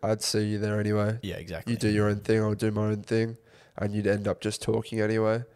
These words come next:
Speaker 2: Yeah.
Speaker 1: Um, but you'd get through your session just that much quicker. So no, hundred percent at Revo,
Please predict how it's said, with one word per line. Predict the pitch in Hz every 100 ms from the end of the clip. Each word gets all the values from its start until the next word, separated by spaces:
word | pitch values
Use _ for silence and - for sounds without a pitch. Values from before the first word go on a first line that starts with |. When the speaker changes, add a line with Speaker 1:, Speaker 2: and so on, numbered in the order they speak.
| - - _
Speaker 2:
Yeah. | 98 101
Speaker 1:
Um, | 104
but | 98 104
you'd | 104 101
get | - 95 -
through | 101
your | 95
session | - 87 - 95
just | 92 - - -
that | 98 -
much | - -
quicker. | - 98 50 135 - - - - -
So | -
no, | 104
hundred | 101 120 110 101
percent | - 104 -
at | - 107
Revo, | 110 107 107 110